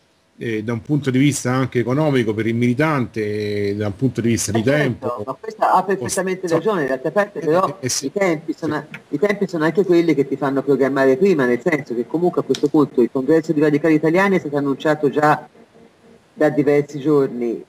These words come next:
Speaker 2: le persone hanno
Speaker 1: Sì.
Speaker 2: già prenotato, le persone hanno già preso i giorni di lavoro, hanno già chiesto alle babysitter di tenere i figli, cioè c'è una serie di cose già avviate.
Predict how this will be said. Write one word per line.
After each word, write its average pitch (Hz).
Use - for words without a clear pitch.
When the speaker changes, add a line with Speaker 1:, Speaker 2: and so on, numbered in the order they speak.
Speaker 2:
le 135
persone 156
hanno 165
Speaker 1:
Sì. 123
Speaker 2:
già 147
prenotato, 151
le 139
persone 147
hanno 156
già 143
preso 143
i 123
giorni 139
di 135
lavoro, 156
hanno 135
già 151
chiesto 147
alle 139
babysitter 139
di 123
tenere 127
i 127
figli, 160
cioè 131
c'è -
una 139
serie 170
di 143
cose 143
già 156
avviate. 120